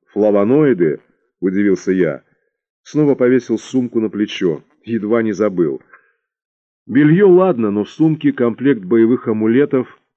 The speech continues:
от самого Гессера и пять толстых пачек баксов.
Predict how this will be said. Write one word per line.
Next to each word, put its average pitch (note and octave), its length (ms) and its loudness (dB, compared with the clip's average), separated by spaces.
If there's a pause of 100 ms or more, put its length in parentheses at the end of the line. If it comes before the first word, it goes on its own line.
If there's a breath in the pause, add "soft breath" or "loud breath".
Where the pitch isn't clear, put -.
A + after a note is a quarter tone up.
(140)
от G2+ 180 -8
самого A2 480 -2
Гессера F2+ 600 -4 (220)
и G2 140 -4
пять C3+ 420 -4
толстых B2+ 560 -2
пачек - 600 -8 (200)
баксов. D#2+ 680 -10